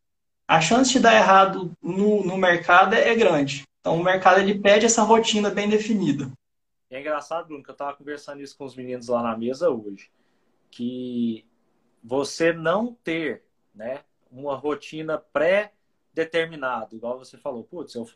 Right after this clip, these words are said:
Speaker 2: faço meu horário, eu chego a hora que eu quero." Isso, às vezes, pra algumas pessoas é muito ruim, porque a pessoa não tem essa autodisciplina. Então, uma coisa é você ter que chegar
Speaker 1: Uhum.
Speaker 2: no trabalho todo dia a tal hora e fazer o seu trabalho,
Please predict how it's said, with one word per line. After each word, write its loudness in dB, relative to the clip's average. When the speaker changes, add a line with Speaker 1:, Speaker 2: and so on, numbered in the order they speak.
Speaker 2:
faço 0
meu 0
horário, -4
eu -20
chego -10
a -2
hora -2
que -12
eu -12
quero." -10
Isso, -10
às -4
vezes, -10
pra -6
algumas -10
pessoas -12
é -8
muito -14
ruim, -14
porque -6
a -6
pessoa 0
não -4
tem -4
essa -2
autodisciplina. -6
Então, -4
uma 0
coisa -4
é -6
você -8
ter -10
que -20
chegar -2
Speaker 1:
Uhum. -18
Speaker 2:
no -20
trabalho -6
todo -10
dia -6
a -8
tal -6
hora -4
e -18
fazer -10
o -12
seu -14
trabalho, -8